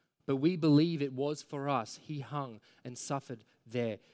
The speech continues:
Do we believe that this morning? That he was delivered up by God for our sins, in our place.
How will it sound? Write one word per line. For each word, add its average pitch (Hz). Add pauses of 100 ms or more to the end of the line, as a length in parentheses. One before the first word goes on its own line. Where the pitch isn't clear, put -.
(160)
Do 151
we 151
believe 135
that 110
this -
morning? 120 (1300)
That 120
he 123
was 120
delivered 135
up 123
by 120
God 110
for 113
our 107
sins, - (320)
in 143
our 123
place. -